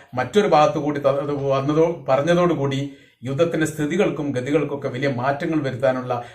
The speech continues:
അല്ലെ വരാനുള്ള സാഹചര്യങ്ങളാണ് ഇപ്പോൾ സംജാതമായിരിക്കുന്നത്.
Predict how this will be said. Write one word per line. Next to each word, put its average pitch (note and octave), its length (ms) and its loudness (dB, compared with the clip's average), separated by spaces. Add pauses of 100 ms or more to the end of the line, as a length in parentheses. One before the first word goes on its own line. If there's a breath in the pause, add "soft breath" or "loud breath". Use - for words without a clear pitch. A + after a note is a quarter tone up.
അല്ലെ C3+ 140 -2
വരാനുള്ള C#3+ 600 4 (220 loud breath)
സാഹചര്യങ്ങളാണ് C#3+ 760 2
ഇപ്പോൾ B2+ 140 -6
സംജാതമായിരിക്കുന്നത്. A#2 920 -2